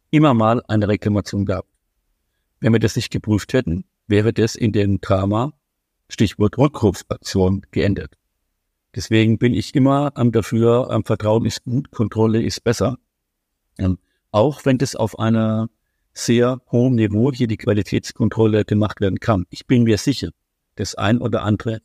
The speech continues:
geht dann da mal nicht. Und dann machst du eine Folgeproduktion mit einem defekten Teil. Und das weißt du selbst, was da passieren kann. Dann ist der Schnitt, okay, muss das, ähm, entsprechend, ähm,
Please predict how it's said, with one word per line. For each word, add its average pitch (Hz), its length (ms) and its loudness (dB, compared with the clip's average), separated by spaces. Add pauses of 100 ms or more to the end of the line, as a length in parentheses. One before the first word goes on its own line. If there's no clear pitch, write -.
geht - 260 -2
dann 107 120 2
da 104 160 0
mal 98 180 -2
nicht. 110 260 -4 (880)
Und 107 140 0
dann 110 340 2
machst 120 340 -4
du 107 60 -4
eine 110 140 2
Folgeproduktion 143 1040 -2 (360)
mit 117 160 -4
einem 104 200 2
defekten 104 460 -2
Teil. 87 340 -4 (420)
Und 110 220 0
das - 140 -2
weißt 101 180 2
du 110 40 -2
selbst, - 320 -2
was 123 120 -2
da 131 120 2
passieren 127 420 -2
kann. 151 240 0 (380)
Dann 101 120 -4
ist - 160 -4
der 107 80 0
Schnitt, 113 260 -2
okay, 113 220 0
muss 117 220 2
das, - 240 -6
ähm, 110 160 4
entsprechend, 107 720 -2
ähm, 104 420 0